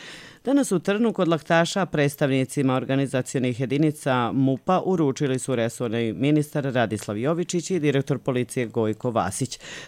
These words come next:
Tamo je bila i naša novinarka Gostimirka Eskić.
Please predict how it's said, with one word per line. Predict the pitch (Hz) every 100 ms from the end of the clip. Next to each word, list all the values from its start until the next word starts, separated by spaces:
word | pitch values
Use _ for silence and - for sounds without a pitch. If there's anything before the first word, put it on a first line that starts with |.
| -
Tamo | 185 151
je | 117
bila | 151 160
i |
naša | 156 143 143
novinarka | 131 120 123 120 117 -
Gostimirka | 123 110 - 113 104 - 113
Eskić. | 71 - - -